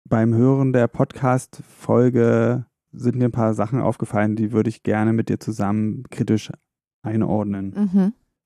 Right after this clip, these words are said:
Speaker 1: Mir ist ganz wichtig zu betonen, das soll hier jetzt kein, kein Bashing werden oder irgendwas in die Richtung.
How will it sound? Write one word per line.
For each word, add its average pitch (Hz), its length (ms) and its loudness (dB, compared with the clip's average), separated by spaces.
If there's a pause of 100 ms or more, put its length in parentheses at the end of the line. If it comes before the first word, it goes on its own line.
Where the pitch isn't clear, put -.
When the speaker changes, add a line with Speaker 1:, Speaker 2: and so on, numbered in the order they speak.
(340)
Speaker 1:
Mir 120 140 -2
ist 120 80 -4
ganz 120 200 0
wichtig 139 240 0
zu 123 100 -8
betonen, 139 400 2
das 123 120 0
soll 117 160 4
hier 120 180 4
jetzt 117 160 -2
kein, 127 880 -2
kein 110 220 -2
Bashing 139 440 2
werden 123 360 4
oder 113 560 0
irgendwas 127 520 2
in 120 100 0
die 120 100 2
Richtung. 127 840 2